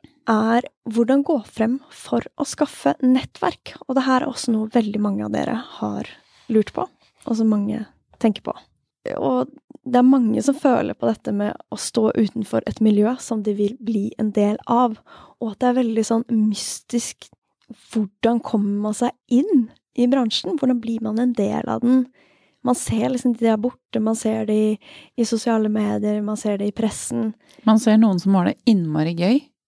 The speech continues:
Speaker 2: og så er man ikke med.
Speaker 1: Ja, og så skjønner man ikke, ah, hvordan får man innpass? Og her er jo hver bransje kanskje litt forskjellig igjen. At visse bransjer er lettere enn andre, eller litt mer åpne enn andre. Ehm, og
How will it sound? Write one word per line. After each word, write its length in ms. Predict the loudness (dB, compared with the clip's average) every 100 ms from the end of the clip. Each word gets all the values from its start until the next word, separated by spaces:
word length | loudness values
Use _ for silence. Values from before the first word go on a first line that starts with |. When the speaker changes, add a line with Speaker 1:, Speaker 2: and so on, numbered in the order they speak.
| -6
Speaker 2:
og 80 | 0
så 140 | 0
er 80 | 0
man 140 | -2
ikke 160 | -4 -2
med. 160 | -2 -4 _ -2
Speaker 1:
Ja, 220 | 0 0 -2
og 80 |
så 160 | -6 -4
skjønner 300 | -2 0 2
man 100 | 0
ikke, 220 | -2 -4
ah, 140 | -6 -6 -14 -2
hvordan 240 | 0 0 -4
får 220 | -4 -2
man 140 | 0 2
innpass? 540 | 2 2 -6 -6 -12 -12 -10
Og 80 | -6
her 180 | -2 -2 0
er 240 | -2 0
jo 140 | 0 0
hver 160 | 0 0
bransje 360 | 0 -2 -2
kanskje 240 | -2 -2 -2
litt 100 | -4
forskjellig 460 | -4 -2 -2 -2 0
igjen. 300 | 0 0 -2 -6 -20 -20 _ -6
At 80 |
visse 240 | -4 -2 -2
bransjer 300 | -2 -2 -4
er 80 | -4
lettere 320 | -8 -6 -2
enn 80 | -2
andre, 320 | 0 0 -2 -2
eller 240 | 0 0
litt 160 | 0 0
mer 140 | -2
åpne 460 | 0 -2 -4 -4 -4 0
enn 160 | 0 2
andre. 300 | 2 0 -2 -8 -20 -20 -20 -20 -20 _ 0
Ehm, 480 | 2 4 2 0 -2 _ _ _ _ _ _ _ _ -20 _ -6 0
og 400 | 4 4 0